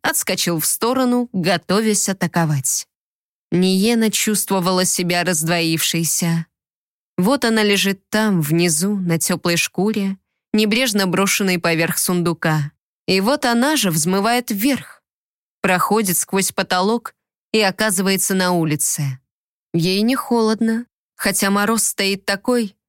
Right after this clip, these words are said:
что дым в печных трубах, разбросанных по белой равнине изб,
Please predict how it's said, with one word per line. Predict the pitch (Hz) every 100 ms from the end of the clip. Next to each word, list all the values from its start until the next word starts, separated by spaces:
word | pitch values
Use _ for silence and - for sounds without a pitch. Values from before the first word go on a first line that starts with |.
| _ -
что | - - 220
дым | 226 269
в | 208
печных | 185 165 185 175 -
трубах, | 185 180 220 208 - -
разбросанных | 175 190 170 185 185 185 170 -
по | 175
белой | 175 175 165 160
равнине | 165 170 170 165 160 190
изб, | 208 -